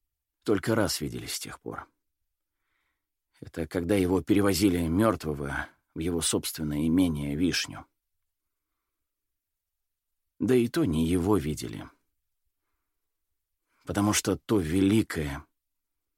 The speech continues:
мощное и святое —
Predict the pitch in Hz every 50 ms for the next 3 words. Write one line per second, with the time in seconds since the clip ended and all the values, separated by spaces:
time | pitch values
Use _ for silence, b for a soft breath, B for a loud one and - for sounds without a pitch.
0 | _ _ _ _ - 85 87 101 120 123 113 - - - - 64 64 57 50 -
1 | - _ _ _ _ _ _ _ _ _ _ _ _ _ _ _ _ _ _ _
2 | - 90 101 - - - 117 101 104 - - 113 107 95 82 67 60 50 - -